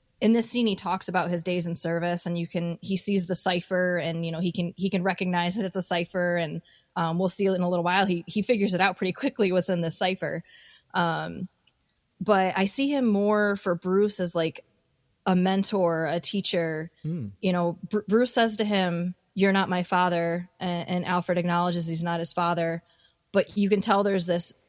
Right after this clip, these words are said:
Speaker 1: there's this closeness, but also a separation that they have from each other. Um, more on the part, I think, of Bruce slash Batman side of it, um, than it is in Alfred's. But,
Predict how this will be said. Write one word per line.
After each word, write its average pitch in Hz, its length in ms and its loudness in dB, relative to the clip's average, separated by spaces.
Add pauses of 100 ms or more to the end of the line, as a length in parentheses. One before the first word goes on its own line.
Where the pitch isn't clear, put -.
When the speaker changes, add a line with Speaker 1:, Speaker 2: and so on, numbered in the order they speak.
Speaker 1:
there's 196 240 2
this 180 200 -2
closeness, 226 520 2
but 180 120 0
also 180 320 2
a 175 80 0
separation 170 920 -2
that 180 140 -6
they 170 120 -2
have 160 220 -2
from 165 160 -6
each 156 160 -6
other. 156 320 -6 (460)
Um, 156 680 -6
more 208 340 4
on 185 180 0
the 180 60 -2
part, 180 300 -2
I 170 80 -2
think, 170 400 -2
of 165 440 -4 (200)
Bruce 175 340 0
slash 170 380 0
Batman 185 380 2
side 160 240 0
of 165 80 -2
it, 170 200 0 (400)
um, 170 540 -2
than 185 160 2
it 180 100 4
is 175 140 0
in 170 100 -2
Alfred's. 165 600 -2
But, 165 440 0